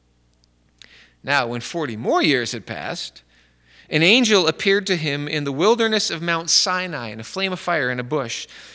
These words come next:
And when Moses saw it, he was amazed at the sight. And as he drew near to look, there came the voice of the Lord, 'I am the God of your fathers, the God of Abraham and of Isaac and of Jacob.'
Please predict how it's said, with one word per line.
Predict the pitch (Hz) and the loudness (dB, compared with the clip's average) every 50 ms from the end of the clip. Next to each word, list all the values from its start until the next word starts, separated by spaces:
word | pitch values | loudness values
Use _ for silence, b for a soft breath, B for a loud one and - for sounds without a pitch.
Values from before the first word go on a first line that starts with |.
| B B | B B
And | 165 156 | 0 2
when | 160 165 170 | 2 4 6
Moses | 190 220 233 175 175 160 - | 6 6 6 4 4 2 2
saw | - - 247 254 220 165 | 4 4 6 6 6 6
it, | 151 143 | 4 4
he | 160 | 2
was | 156 156 156 143 | 2 2 2 0
amazed | 165 165 175 196 220 233 254 262 214 - - | 0 -2 0 2 4 4 6 6 4 2 0
at | 180 165 - | -4 -6 -4
the | 147 | -4
sight. | - - - 135 131 139 123 - B B B B B | -2 -2 -2 -4 -4 -6 -10 -14 B B B B B
And | - 151 156 | 0 2 4
as | 165 180 - - | 4 4 2 2
he | 175 160 | -2 0
drew | 139 - 165 175 185 175 | 0 -2 -2 0 0 2
near | 180 180 208 240 262 262 - | 4 4 4 4 4 2 2
to | - - 180 | 0 -2 -2
look, | 170 208 262 247 170 135 143 | 0 2 2 2 2 0 -4
there | 135 143 180 196 190 | -4 0 0 0 0
came | - - 185 175 175 170 | 0 0 -2 0 0 0
the | 165 165 | -2 -2
voice | 135 127 135 135 131 139 - | -2 -2 -2 -2 -2 0 -2
of | - 156 127 | -4 -4 -4
the | 123 127 | -6 -6
Lord, | 131 131 - 247 269 247 156 113 - - - - b b b b b b b b b b - | -6 -4 -2 0 2 2 0 -2 -6 -14 -20 -20 b b b b b b b b b b 2
'I | 180 208 220 233 | 4 6 8 8
am | 233 226 208 | 8 8 8
the | 196 | 6
God | 180 175 214 208 208 202 | 6 8 8 8 8 6
of | 202 190 | 6 4
your | 190 190 | 2 2
fathers, | 180 - 185 175 170 165 165 151 135 117 104 - - - B B B B | 2 4 4 6 6 6 4 4 -2 -4 -8 -12 -14 -14 B B B B
the | - 147 | -4 0
God | 131 170 165 165 | 4 6 6 6
of | 160 147 - - - | 4 2 -2 0 0
Abraham | 196 214 214 214 208 202 208 202 208 196 180 | 2 2 4 4 4 4 4 2 2 4 4
and | 156 | 2
of | 156 - - | 2 2 0
Isaac | 165 180 196 202 180 190 190 - | 2 4 4 4 2 2 -2 -2
and | - 156 151 | -2 -6 -6
of | 139 127 | -4 -2
Jacob.' | - 180 175 190 185 - 151 - - | -2 -2 -2 -2 -6 -8 -10 -10 -10